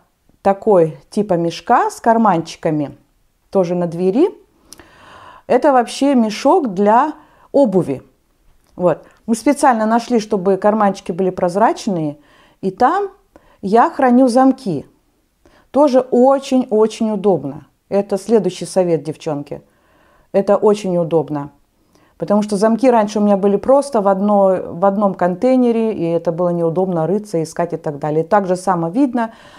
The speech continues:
какой зам-, как, какие замки кончились, какие цвета нужно докупить и так далее. Вот. Ну вот, вот этот шкаф тоже мы купили. Вот такой вот.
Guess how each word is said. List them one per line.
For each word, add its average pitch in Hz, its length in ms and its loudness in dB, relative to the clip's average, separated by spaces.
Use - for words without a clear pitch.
какой 220 280 2
зам-, 196 360 -4
как, 226 300 -2
какие 226 320 2
замки 196 380 0
кончились, 240 500 0
какие 208 260 -4
цвета 196 380 -2
нужно 175 280 -2
докупить 190 640 -4
и 196 80 -4
так 175 240 -2
далее. 147 380 -6
Вот. 160 460 -4
Ну 302 220 4
вот, 247 400 0
вот 240 160 2
этот 214 220 0
шкаф 196 340 -2
тоже 311 460 0
мы 277 120 2
купили. 320 520 4
Вот 294 180 -2
такой 294 380 2
вот. 277 280 0